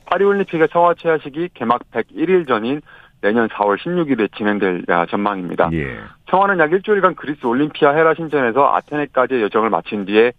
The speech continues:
Speaker 1: 어, 프랑스 내 첫 번째 도시인 마르세유로 전달이 되고요. 프랑스의 오십사 개 주와 타히티를 포함한 이 다섯 개 해외 영토를 거쳐서 칠월 십사 일에 파리에 도착할 예정입니다.
Speaker 2: 네.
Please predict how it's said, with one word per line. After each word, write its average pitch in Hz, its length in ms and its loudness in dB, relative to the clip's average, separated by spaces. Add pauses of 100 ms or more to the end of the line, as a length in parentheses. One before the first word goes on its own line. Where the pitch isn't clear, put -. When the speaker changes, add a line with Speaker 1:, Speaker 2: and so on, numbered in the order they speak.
(340)
Speaker 1:
어, - 160 -8
프랑스 143 380 -4
내 123 180 2
첫 - 160 -6
번째 165 240 2
도시인 117 340 0
마르세유로 101 520 2
전달이 101 400 -2
되고요. 98 380 2 (640)
프랑스의 175 340 0
오십사 143 440 0
개 131 160 2
주와 127 320 2
타히티를 160 520 -2
포함한 139 460 0
이 104 220 -6 (320)
다섯 113 240 -2
개 143 100 2
해외 160 200 4
영토를 123 340 -2
거쳐서 113 500 0 (100)
칠월 180 260 -2
십사 - 440 -4
일에 120 380 0
파리에 143 280 0
도착할 98 440 -4
예정입니다. 92 640 -2
Speaker 2:
네. 76 320 -4